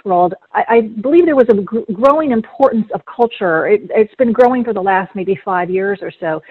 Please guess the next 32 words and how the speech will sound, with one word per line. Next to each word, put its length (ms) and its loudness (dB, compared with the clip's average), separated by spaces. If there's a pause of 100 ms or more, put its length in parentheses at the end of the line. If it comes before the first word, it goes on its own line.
(200)
where 120 4
people 260 2
are 100 6
realizing, 720 0
whether 200 0
it's 120 -10
because 300 -6
of 80 -6
the 140 -4
war 440 -2
for 120 -12 (120)
talent 400 0 (400)
or 400 2
the 120 0
demand 580 -2
for 180 -2
more 300 0
authentic 600 -2
diversity 420 -6
and 100 -12
inclusion, 760 0 (320)
um, 260 0
or, 140 2
or, 360 6
you 100 4
know, 160 6
even 240 2
the 80 2
crises 640 0
that 100 2
we've 260 -4
seen, 260 -6